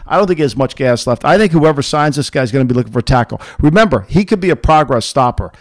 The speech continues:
because if he hasn't been in camp, what people don't understand, if you're not in camp, your legs have no juice.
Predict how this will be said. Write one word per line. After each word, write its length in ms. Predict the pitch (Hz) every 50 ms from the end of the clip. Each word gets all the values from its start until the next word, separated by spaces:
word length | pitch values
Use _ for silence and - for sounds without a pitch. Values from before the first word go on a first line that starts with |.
| _ _ _ -
because 260 | 160 143 170 160 120
if 120 | 151 120
he 160 | 104 160 226 269
hasn't 280 | 269 233 - 185 156
been 120 | 135 160 139
in 100 | 131 117
camp, 460 | - - 202 220 220 151 - - _ _ _ - - - -
what 160 | - - -
people 180 | - 311 - 440
don't 100 | 415 381
understand, 360 | 269 190 - - 202 202 170
if 100 | 139 -
you're 100 | 170 214
not 160 | 240 240 240
in 80 | - -
camp, 400 | - - - 214 226 202 151 -
your 120 | 135 151 147
legs 520 | 143 143 160 208 254 254 220 160 131 -
have 200 | 160 156 147 135
no 160 | 160 165 156
juice. 480 | 151 - - - 320 262 165 - - -